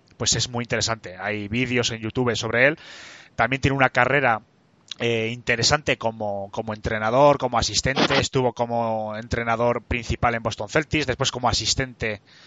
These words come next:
eh, del noventa y cuatro al noventa y seis en San Antonio Spurs, por cierto, también tres años en Detroit como asistente y como entrenador principal en la época actual, por ejemplo, estuvo en el dos mil, dos mil uno en, en Golden State Warriors,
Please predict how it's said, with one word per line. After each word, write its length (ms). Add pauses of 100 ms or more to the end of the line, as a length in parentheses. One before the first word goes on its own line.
(380)
eh, 640 (280)
del 140
noventa 260
y 20
cuatro 220
al 60
noventa 260
y 20
seis 140
en 60
San 100
Antonio 200
Spurs, 380
por 160
cierto, 300
también 240
tres 200
años 260
en 100
Detroit 320
como 160
asistente 580 (340)
y 100
como 200
entrenador 360
principal 520
en 160
la 80
época 280
actual, 420
por 160
ejemplo, 260
estuvo 300
en 80
el 460 (100)
dos 200
mil, 200
dos 160
mil 100
uno 200
en, 240 (320)
en 100
Golden 240
State 180
Warriors, 560